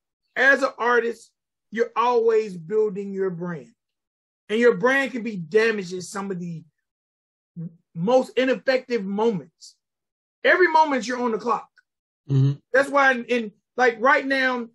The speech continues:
Speaker 1: Megan Thee Stallion is going through something that will probably,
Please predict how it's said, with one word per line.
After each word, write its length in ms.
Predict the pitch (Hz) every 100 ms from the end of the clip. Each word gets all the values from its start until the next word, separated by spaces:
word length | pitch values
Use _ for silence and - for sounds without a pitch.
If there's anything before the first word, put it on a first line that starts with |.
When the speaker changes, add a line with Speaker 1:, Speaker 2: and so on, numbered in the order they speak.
| - _ _ _ _
Speaker 1:
Megan 640 | 170 190 208 277 277 269 254
Thee 80 |
Stallion 480 | 208 - 247 233 214 214
is 100 | 185
going 300 | 220 240 226
through 140 | 233
something 340 | 190 240 226 214
that 140 | 214
will 200 | 202 196 180
probably, 680 | 247 277 277 254 269 247